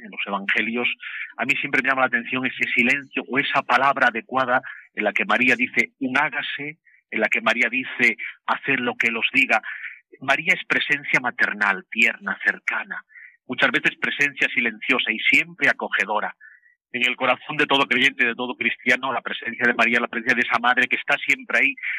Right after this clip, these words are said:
aunque a veces los hijos, ¿verdad?, andemos un poco despistados y no nos acordemos mucho, pero ¿qué amor de madre cesa? Nunca, ¿verdad? Y el amor de María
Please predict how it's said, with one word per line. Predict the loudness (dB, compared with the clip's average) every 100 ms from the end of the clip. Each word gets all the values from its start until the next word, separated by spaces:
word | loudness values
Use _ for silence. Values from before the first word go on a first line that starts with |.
| -2 0
aunque | 2 2
a |
veces | 2 4 4
los | 4 2
hijos, | 0 -2 -2
¿verdad?, | 0 -2 -4
andemos | -8 -6 -6
un | -8
poco | -2 0 2
despistados | 0 0 -2 2 2 2 2 2
y | 0
no | -6
nos | -4
acordemos | -4 -4 -2 -2 -4
mucho, | -4 -4 0
pero | 0 0 -6 -16 _ _ -2
¿qué | 0
amor | 0 -2
de | 0
madre | 2 2 2 0 -2
cesa? | -6 -4 -6 -6
Nunca, | -8 -8 -2 0
¿verdad? | 0 -2 -2
Y | 0
el | 0
amor | 0 0
de | 2
María | 4 2